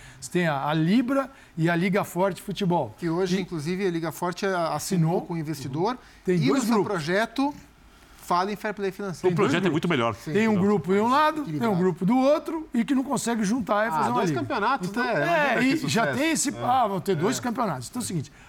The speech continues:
Speaker 1: a nossa possibilidade, assim, é zero. É, até porque, se você não tem um fair, se o f-, fair play financeiro que tá pronto,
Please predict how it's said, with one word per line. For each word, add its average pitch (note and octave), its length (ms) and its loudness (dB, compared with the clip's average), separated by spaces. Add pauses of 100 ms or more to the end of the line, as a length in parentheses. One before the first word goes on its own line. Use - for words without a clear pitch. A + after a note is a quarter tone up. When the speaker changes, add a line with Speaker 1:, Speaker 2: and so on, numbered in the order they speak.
(120)
Speaker 1:
a F3 140 -2
nossa F3+ 380 0
possibilidade, D3 840 -2
assim, - 360 -6
é A3+ 120 -4
zero. A#2 520 -2 (440)
É, C#3+ 280 -2 (200)
até E3 220 -4
porque, F3 640 -2 (260)
se - 160 -8
você F3+ 320 -2
não C4 160 -2
tem F#3+ 140 -2
um F3 60 0
fair, D#3+ 300 -4
se - 140 -8
o F3 60 -4
f-, - 120 -16 (120)
fair G3+ 280 -2
play A3 300 -4
financeiro D3+ 580 -6 (460)
que C#3 80 -6
tá G#3 220 -2
pronto, F3+ 580 -2